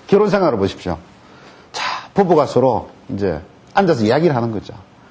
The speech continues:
"아, 내가 코골이인데 코골이 수술도 하고 이빨 가는 건데 이것도 너무 피곤해서 그렇다. 어떻다?" 이래서 이제 서로 부부가 이제 맞닿아가지고 서로 마주보고 앉아서 서로 문제도 서로 이야기를 하고 정리도 하고 나는 이제 이거 바꾸고 당신은 이거 바꿔라.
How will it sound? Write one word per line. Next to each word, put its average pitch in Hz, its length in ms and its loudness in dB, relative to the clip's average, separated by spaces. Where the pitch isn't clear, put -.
"아, - 240 -8
내가 107 200 -2
코골이인데 117 640 2
코골이 139 280 2
수술도 104 380 -2
하고 98 320 -4
이빨 139 280 0
가는 127 260 2
건데 110 280 2
이것도 117 380 -2
너무 131 200 2
피곤해서 143 480 0
그렇다. - 260 -2
어떻다?" 117 480 -4
이래서 156 220 2
이제 151 100 2
서로 156 240 0
부부가 151 420 2
이제 123 160 2
맞닿아가지고 131 960 2
서로 143 180 2
마주보고 143 440 4
앉아서 131 680 2
서로 139 180 2
문제도 123 440 4
서로 131 200 2
이야기를 120 440 2
하고 131 280 2
정리도 123 380 2
하고 127 220 2
나는 135 320 2
이제 123 80 2
이거 131 160 2
바꾸고 127 560 0
당신은 127 300 2
이거 123 140 2
바꿔라. 127 640 0